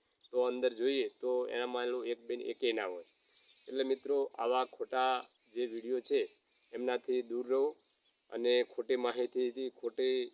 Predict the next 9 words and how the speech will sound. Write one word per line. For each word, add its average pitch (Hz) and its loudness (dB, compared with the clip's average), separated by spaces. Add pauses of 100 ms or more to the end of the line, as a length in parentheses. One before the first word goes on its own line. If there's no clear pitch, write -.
એ, 113 -2
ગેર-, 120 0
ગેરમાર્ગે 120 0
દોરાશો 123 -2
નહીં. 156 -6 (720)
અને 120 4 (540)
YouTube 127 -2
જે 135 2
છે 139 2